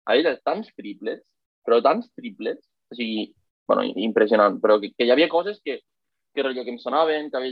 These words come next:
llegit, i, i lo típic, vaig començar a ficar relleno. I dic, "Vale", surt, surto i dic, "Com, com a molt tinc un quatre". El de física,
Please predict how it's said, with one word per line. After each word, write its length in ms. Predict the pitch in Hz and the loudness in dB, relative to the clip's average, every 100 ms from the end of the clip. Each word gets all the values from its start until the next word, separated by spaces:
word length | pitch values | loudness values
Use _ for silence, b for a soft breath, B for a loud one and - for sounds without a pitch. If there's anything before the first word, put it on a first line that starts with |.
| 127 | -6
llegit, 440 | 123 175 175 170 | -8 -8 -8 -8
i, 260 | 127 117 - _ _ - | -6 -6 -8 _ _ 0
i 40 | 127 | 2
lo 80 | 123 | 4
típic, 220 | 135 123 | 4 6
vaig 140 | 131 | 4
començar 200 | 147 151 | 4 0
a 40 | 143 | -2
ficar 180 | 131 127 | 0 0
relleno. 360 | 117 104 95 _ | 0 -4 -8 _
I 100 | - 117 | -8 -4
dic, 60 | 107 | 0
"Vale", 140 | 104 | -2
surt, 240 | - 143 - _ | -2 -6 -6 _
surto 260 | - 170 170 | -6 -2 2
i 40 | 139 | 0
dic, 100 | 104 | 0
"Com, 180 | 110 - | -4 -2
com 120 | 131 | 0
a 40 | 117 | 2
molt 180 | 131 | 0
tinc 100 | 120 | -2
un 80 | 104 | -8
quatre". 300 | - 92 - _ _ _ _ - | -6 -8 -10 _ _ _ _ 2
El 80 | |
de 100 | 117 | 4
física, 420 | 123 147 127 - | 4 0 -2 -6